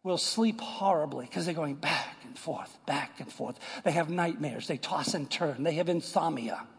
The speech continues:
But once they've made a decision, they're calm. They have a plan. And this is the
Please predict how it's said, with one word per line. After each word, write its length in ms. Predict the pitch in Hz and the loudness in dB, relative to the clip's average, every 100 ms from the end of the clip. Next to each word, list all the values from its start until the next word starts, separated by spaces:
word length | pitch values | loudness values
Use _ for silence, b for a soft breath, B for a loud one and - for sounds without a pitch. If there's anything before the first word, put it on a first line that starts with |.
| - B B B B - | -20 B B B B -10
But 100 | 139 | 2
once 240 | 220 262 | 4 6
they've 180 | 269 220 | 4 4
made 160 | 254 | 6
a 60 | 262 | 4
decision, 560 | 240 233 - 233 160 - - - - - - _ _ | 2 0 2 2 0 -6 -12 -18 -20 -20 -20 _ _
they're 180 | - - - | -8 -8 -8
calm. 500 | - - 143 107 98 - - - - _ _ _ _ _ _ | -10 -6 -4 -4 -8 -14 -20 -20 -20 _ _ _ _ _ _
They 120 | - 131 | -4 -2
have 120 | 143 | -2
a 60 | |
plan. 480 | 135 - 147 110 95 - - - _ _ _ _ _ _ _ _ _ _ _ _ _ - - | -4 -4 -4 -4 -8 -16 -20 -20 _ _ _ _ _ _ _ _ _ _ _ _ _ -18 -8
And 120 | 139 | 4
this 220 | 240 - | 4 6
is 160 | 240 - | 2 4
the 180 | 214 | 2